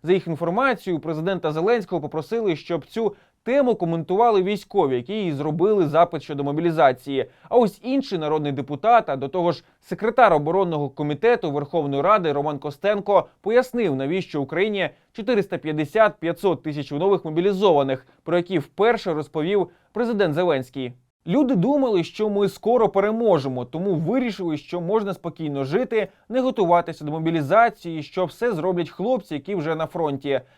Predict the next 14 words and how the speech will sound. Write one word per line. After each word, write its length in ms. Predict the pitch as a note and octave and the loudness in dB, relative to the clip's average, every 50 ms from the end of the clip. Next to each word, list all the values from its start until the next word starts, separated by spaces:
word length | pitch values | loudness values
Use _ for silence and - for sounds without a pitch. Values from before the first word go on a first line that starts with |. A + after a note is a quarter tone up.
| _ _ - | _ _ -2
А 120 | F#3 A3 | 0 4
зараз 340 | B3+ C#4+ B3 G3 D3+ - - | 4 4 4 4 0 -4 -8
слова 360 | - E3+ F3 F#3 A#3+ A#3+ A3 | -4 -4 0 2 4 2 2
про 220 | A3 - F3+ E3+ | 2 0 -4 -4
додаткові 640 | D#3+ D#3+ D#3 E3 D#3 - - G#3 G3 E3+ E3+ D3 - - _ _ _ | -4 -4 -4 -6 -8 -2 0 0 2 4 2 0 0 -2 _ _ _
чотириста 440 | - G3+ G3 B3 A3 G#3 G#3 - F3+ | -16 -6 -4 -2 -2 -2 -2 -4 -8
п'ятдесят-п'ятсот 1000 | - F3 F3+ F3 F#3+ G#3 - - G3+ D#3 C#3 - - D3+ E3 D#3 - F#3 E3 - | -6 -4 -4 -2 -2 -4 -2 2 2 2 2 2 -4 -8 -8 -4 -4 -4 -4 -4
тисяч 280 | - D3+ D3 C#3 - C#3 | -6 -8 -8 -8 -8 -6
мобілізованих 760 | D3 C#3+ D3 D3+ D#3 D3+ D#3+ A#3 A#3 G#3 G3 E3+ D#3 C#3 - | -6 -4 -2 -2 -2 -2 0 0 2 2 2 0 -2 -6 -6
стали 300 | - F#3+ F#3+ G3 F3+ D3+ | -2 -2 0 0 0 0
для 140 | C#3+ D3 C#3 | -2 -2 -4
всіх 240 | C#3 - G3 F#3 | -2 -2 -4 -4
холодним 480 | - - E3+ E3 E3 D#3+ D3+ E3+ F#3 F3+ | -2 -2 -2 -2 -2 -2 -2 -4 -2 0
душем. 440 | F3 E3+ D3 - - D#3 C#3+ C#3 | 2 0 0 0 0 -4 -4 -4